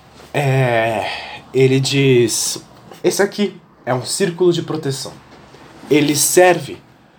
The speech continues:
basicamente, pra proteger vocês e pra manter esses sugamentos longe.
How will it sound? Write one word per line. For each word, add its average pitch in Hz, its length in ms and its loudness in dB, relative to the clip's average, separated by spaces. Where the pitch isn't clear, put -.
basicamente, 135 720 -4
pra 123 140 -6
proteger 165 540 -4
vocês 127 560 -4
e 151 80 -2
pra 160 180 0
manter 151 480 0
esses 135 160 -6
sugamentos 117 600 -6
longe. 87 440 -10